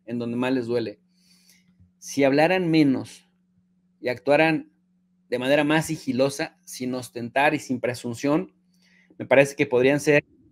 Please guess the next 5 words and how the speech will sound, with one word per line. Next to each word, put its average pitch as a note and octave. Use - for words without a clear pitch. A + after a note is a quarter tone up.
en C3+
términos F3
disuasivos, C#3
más C3+
efectivos. B2+